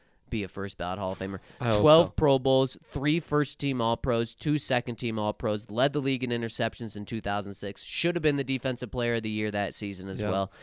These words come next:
Speaker 2: yeah.
Speaker 1: Uh, N F L two thousands all decade team.
Speaker 2: Yep.
Speaker 1: And Dre, I don't remember if this stat is specifically about defensive backs
Speaker 2: Mm-hmm.
Speaker 1: or if it's about defenders in general.
Speaker 2: Uh-huh.
Speaker 1: There's only five guys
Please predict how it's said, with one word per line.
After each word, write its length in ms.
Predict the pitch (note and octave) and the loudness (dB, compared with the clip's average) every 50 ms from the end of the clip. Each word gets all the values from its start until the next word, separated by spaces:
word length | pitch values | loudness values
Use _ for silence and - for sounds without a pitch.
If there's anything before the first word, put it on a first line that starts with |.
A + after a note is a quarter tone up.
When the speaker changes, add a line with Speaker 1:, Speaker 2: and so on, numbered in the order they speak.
| - - | -12 -6
Speaker 2:
yeah. 160 | G#2 G#2 G2+ - | -6 -6 -4 0
Speaker 1:
Uh, 240 | - G2+ G#2 G2+ - - | 0 2 2 2 0 0
N 140 | - C3+ C#3 | -2 0 0
F 160 | C#3 C#3 - B2+ | 0 0 2 2
L 140 | A#2+ A#2+ | 2 2
two 220 | A2+ - - B2+ A#2 | 2 0 -4 -4 0
thousands 420 | A#2 A2 G#2+ G#2+ G#2+ G#2+ G#2+ F#2 - - | 2 2 2 2 2 -2 -6 -10 -8 -2
all 220 | - A#2+ A#2+ A#2+ B2+ | 2 6 6 6 6
decade 560 | A#2 - G#2+ G#2 - - G#2 G2+ G2+ G2+ - | 4 2 0 0 2 0 0 0 0 -2 -4
team. 300 | - A2+ G2+ G2+ G2+ G2 - - - - | -4 -2 -2 -2 -4 -6 -12 -14 -6 0
Speaker 2:
Yep. 180 | - A#2 A#2 - _ - _ _ _ _ _ _ _ _ _ _ _ _ _ _ _ | 0 0 0 -2 _ -20 _ _ _ _ _ _ _ _ _ _ _ _ _ _ _
Speaker 1:
And 160 | D3 C3 B2+ A#2 | -4 -4 -4 -4
Dre, 380 | - B2 B2+ B2 A2+ F#2+ E2+ - - - - - _ _ | 0 2 2 4 2 2 -2 -6 -16 -20 -20 -20 _ _
I 120 | - C3 C#3+ | -4 0 2
don't 180 | E3 F3+ D3+ | 2 2 0
remember 360 | D#3+ E3 D3+ C#3+ C#3 C3+ C3 B2+ | -2 -4 -2 -2 -2 -2 -2 -4
if 120 | A#2+ - | -4 -4
this 160 | - A2+ - | -8 -8 -8
stat 300 | - - - A2 A2 G#2 - | -6 -4 -2 -2 -2 -2 -4
is 120 | F2 G#2+ | -8 -12
specifically 560 | - - - G#2+ - - A2 A#2 A#2+ A2+ A2 G#2 | -12 -12 -12 -10 -8 -8 -10 -8 -6 -4 -4 -4
about 340 | F#2 G2 G2 F#2 F2 - - - - - | -2 -2 -2 -2 -2 -4 -8 -16 -12 -8
defensive 460 | A2+ A2 - A2+ A2 G#2+ - G#2 F2+ | -8 -6 -6 -6 -8 -6 -10 -8 -6
backs 500 | F#2+ F#2 F#2 G#2+ B2+ - - - - - - - | -4 -2 0 -2 -2 -4 -8 -12 -14 -14 -14 -14
Speaker 2:
Mm-hmm. 280 | B2 A2+ A2 A2+ A2+ | -12 -12 -10 -8 -6
Speaker 1:
or 100 | A2+ A#2 | -4 -4
if 100 | A2+ - | -4 -6
it's 140 | A2+ G#2+ - | -8 -10 -8
about 340 | G#2+ G#2 G#2 G2 F2+ - - _ _ _ _ _ _ _ _ A#2 | -6 -4 -4 -2 -4 -4 -8 _ _ _ _ _ _ _ _ -14
defenders 540 | - B2+ - - A2+ G#2 G#2+ G#2+ A#2 A2 A2 | -14 -12 -8 -6 -6 -6 -4 -4 -6 -6 -8
in 100 | G#2 G2+ | -10 -8
general. 480 | F#2+ G2 F#2 G2+ G#2 A#2+ C3+ D3+ D#3 - - - | -8 -8 -6 -4 -2 -2 -2 -2 -4 -6 -10 -10
Speaker 2:
Uh-huh. 260 | A2+ A2 A2 A2 G#2 - | -10 -8 -8 -10 -8 -6
Speaker 1:
There's 160 | C3 B2 C#3+ | -4 -2 -2
only 200 | E3 F3 E3 D3 | 0 0 -2 -4
five 480 | - - C3+ A2+ A2+ A#2+ C3+ C#3+ C3 | -4 -2 0 2 2 2 2 0 -2
guys 580 | - B2 A2+ G#2+ G2+ F2+ C2+ A#1+ - - - | -4 -2 0 0 0 -2 -4 -6 -10 -12 -14